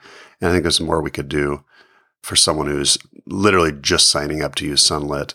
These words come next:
and they're not following anyone yet. They can click on the Discover tab,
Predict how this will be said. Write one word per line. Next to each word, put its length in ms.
and 520
they're 100
not 160
following 380
anyone 280
yet. 400
They 120
can 100
click 200
on 100
the 80
Discover 380
tab, 520